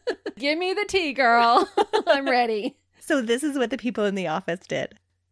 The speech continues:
Speaker 2: The employees used the information that was placed in the obituary to start fact-checking John and Terry's story. The first tip-off came when it was noticed that the obituary listed Robbie's name as Robbie L. Homan.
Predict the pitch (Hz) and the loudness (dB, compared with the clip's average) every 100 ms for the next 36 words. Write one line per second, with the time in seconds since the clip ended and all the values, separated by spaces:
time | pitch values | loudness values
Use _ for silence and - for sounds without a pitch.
0 | _ 214 208 208 214 233 302 302 226 226 | _ 2 2 2 0 0 -2 -4 -4 -4
1 | 208 185 208 254 359 233 - 220 320 - | -4 -6 -6 -4 -2 -2 -4 -8 -6 -4
2 | - 202 - 202 214 202 185 165 339 - | -4 -4 -4 -6 -4 -6 -6 -6 -6 -6
3 | 277 165 147 160 214 240 - - 269 370 | -4 -2 -2 -4 -8 -8 -8 -4 -4 -6
4 | _ - 254 - - 226 190 185 185 190 | _ -14 -12 -12 -10 -8 -8 -8 -10 -8
5 | - 185 202 254 - 175 160 180 - 160 | -6 -4 -4 -6 -4 -4 -4 -8 -6 -2
6 | 131 - - _ _ - 208 - 269 381 | -2 -6 -14 _ _ -6 -6 -2 0 0
7 | - 339 311 320 - 208 160 135 185 214 | -2 -4 -2 -2 -4 -8 -6 -8 -10 -14
8 | - 208 214 214 208 208 254 403 220 156 | -4 0 0 0 -2 -4 -2 -2 -2 -4
9 | - 190 214 202 262 - 339 349 269 220 | -6 -6 -2 -2 -4 -4 -4 -2 -2 -4
10 | - 190 185 165 180 196 196 - - 170 | -6 -6 -2 -2 0 -2 -4 -10 -8 -6
11 | 190 302 226 202 202 214 220 311 196 160 | -4 -4 -2 2 2 4 4 2 0 -6
12 | 151 - 190 | -6 -12 -14